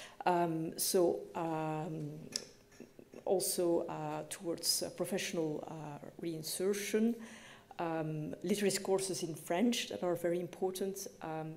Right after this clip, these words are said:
and there are also a range of other activities such as sports, uh, activities with children, mother children, um,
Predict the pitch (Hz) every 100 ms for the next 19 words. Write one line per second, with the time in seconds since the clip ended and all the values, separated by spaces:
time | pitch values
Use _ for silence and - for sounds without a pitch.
0 | - 170 170 165 170 170 165 165 - 165
1 | 170 175 160 - 175 170 160 - 175 175
2 | 175 170 - - 165 - - 175 175 170
3 | 165 - - 165 156 147 160 - 160 170
4 | 170 - 170 - - 180 185 180 170 165
5 | - - - 170 156 - 175 170 165 156
6 | 160 143 139 143 139